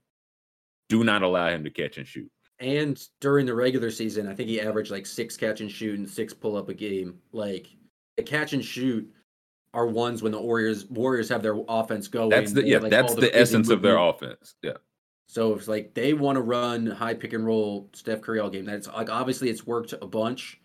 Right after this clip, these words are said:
Speaker 2: and the Celtics have their, like, fuck ups when Al Horford or Robert Williams is a little too low, but I think they also have two of the best guys in the league, like, kinda going over screens and Smart and, um,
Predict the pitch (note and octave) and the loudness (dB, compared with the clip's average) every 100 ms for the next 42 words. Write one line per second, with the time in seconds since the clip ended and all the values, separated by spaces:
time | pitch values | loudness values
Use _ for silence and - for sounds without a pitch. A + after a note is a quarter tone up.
0 | _ _ _ G2+ G2 G2 A2 A2 A2 A2+ | _ _ _ -10 -8 -4 -2 -2 -2 -4
1 | G#2 G#2 G2+ G2 - _ - A2+ A2 A2+ | -4 -4 -4 -8 -16 _ -8 -6 -2 -2
2 | A2 A2 G#2 G#2 G#2 - - _ G2+ G#2 | -2 -4 -4 -4 -6 -10 -16 _ -12 -10
3 | A2 A2+ A2 A2 G#2+ G#2 G2+ G2+ G#2 G#2+ | -6 -6 -2 -2 -2 -6 -6 -6 -6 -6
4 | G#2 G#2 G#2+ G2 G2+ G2 - G#2+ G2+ G#2+ | -6 -6 -6 -6 -8 -8 -6 -6 -4 -2
5 | B2 A2 - - _ G2+ B2 A#2 G#2+ A2 | -2 -4 -6 -10 _ -8 -6 -4 -6 -4
6 | A#2 G#2+ - _ _ _ _ _ - C3 | -2 -2 -6 _ _ _ _ _ 0 0
7 | A2 G2+ A2 - A2+ G#2+ G#2+ G#2 - - | 0 -2 -2 0 -2 0 -2 -4 -8 -20
8 | _ _ A2+ A2+ G#2+ G#2+ A2+ A2 G#2+ F2 | _ _ -8 -6 -4 -2 0 -2 -4 -8
9 | A2+ G2 G#2 G#2+ G#2+ G2+ G2 - A2 A#2 | -6 -6 -4 -4 -6 -6 -8 -6 -6 -6
10 | G#2+ G2 - G#2+ G#2+ G#2+ G#2+ G#2 G2 G2 | -8 -10 -10 -6 -4 -6 -8 -6 -6 -8
11 | G#2+ G2 F#2+ | -8 -8 -10